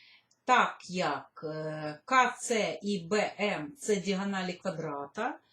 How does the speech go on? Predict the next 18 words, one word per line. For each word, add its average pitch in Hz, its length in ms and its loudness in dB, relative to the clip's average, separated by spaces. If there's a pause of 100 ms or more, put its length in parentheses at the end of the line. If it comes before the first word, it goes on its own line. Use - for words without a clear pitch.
(460)
то 208 120 -2
кут 370 280 -4
між 381 200 -2
ними 220 340 2
буде 214 260 2
дорівнювати 202 680 0
дев'яносто 190 560 0
градусам. 240 680 -2 (280)
Отже, 262 520 0 (440)
кут 254 240 -2
між 220 220 4
діагоналями 202 680 2
нашої 190 420 0
трапеції 294 680 -4
буде 202 200 0
дорівнювати 254 680 0
дев'яносто 190 480 -4
градусам. - 560 -6